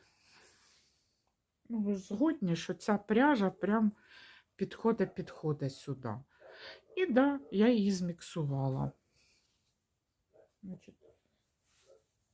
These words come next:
щас. У мене вийшов ось о залишок. Ось о трошечки я одматувала, бо я хотіла такі однакові шкарпетки в'язати.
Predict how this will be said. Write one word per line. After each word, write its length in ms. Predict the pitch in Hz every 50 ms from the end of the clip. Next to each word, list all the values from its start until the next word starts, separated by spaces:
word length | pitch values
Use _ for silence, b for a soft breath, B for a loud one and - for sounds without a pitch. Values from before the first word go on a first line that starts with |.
| _ _ _ _ _ _ _ _ _ _ _ _ _ _ _ _ _ _ _ _ _ _ _ - -
щас. 220 | - - 240 269 - - _ B B B B B B B B B B B
У 80 | B 202
мене 340 | 196 196 214 190 185 190 180
вийшов 640 | 170 196 196 180 156 - - - 160 165 160 - -
ось 300 | - 190 185 - - -
о 120 | 160 147
залишок. 840 | 139 143 185 202 233 277 285 311 - - - - - 285 - - - b b b b b b _ _ -
Ось 260 | 214 214 190 - -
о 80 | 208 202
трошечки 640 | 202 - 190 185 - - 170 170 - - - -
я 220 | 165 160 175 170 170
одматувала, 840 | - - 165 143 160 165 185 175 170 - - 160 156 170 160 156 160
бо 180 | 147 143 165
я 280 | 170 156 165 160 151 147 B B B B B B B B B B B B B B B B B B
хотіла 680 | - - - 208 202 - - 190 185 170 165 160 156
такі 360 | 151 - 170 170 - - 160
однакові 640 | - 180 175 - 170 170 160 165 - 160 147 135 139 160
шкарпетки 680 | - - - 226 233 - - 320 311 - - 302 277
в'язати. 680 | 254 277 277 269 262 262 269 262 254 - - 226